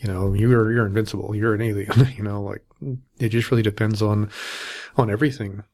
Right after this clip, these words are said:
I mean, when I think about health, uh, in my own life, being, you know, a, a patient with a, you know, few complex autoimmune things, unfortunately,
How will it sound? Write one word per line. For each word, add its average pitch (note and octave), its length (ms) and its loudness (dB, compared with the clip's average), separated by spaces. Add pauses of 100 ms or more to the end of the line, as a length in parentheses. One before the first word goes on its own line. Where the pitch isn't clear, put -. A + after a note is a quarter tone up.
(300)
I A#2 40 -4
mean, G#2+ 180 0
when A2 100 2
I B2+ 80 6
think C3 220 0
about A2+ 300 0
health, - 400 -4 (1160)
uh, G#2+ 320 2
in G#2 100 0
my A2 140 2
own A2+ 420 0
life, A2 360 -2
being, G#2 260 0
you G2+ 80 0
know, G#2 200 0
a, G2 60 2 (200)
a - 60 -8
patient G2+ 400 -4
with G#2 80 0
a, G2+ 100 -2 (160)
you G2+ 80 -6
know, F#2+ 120 -4
few G2+ 380 -4 (600)
complex G2+ 400 -4
autoimmune G2+ 420 -2
things, G#2 280 -4 (720)
unfortunately, G#2+ 640 -2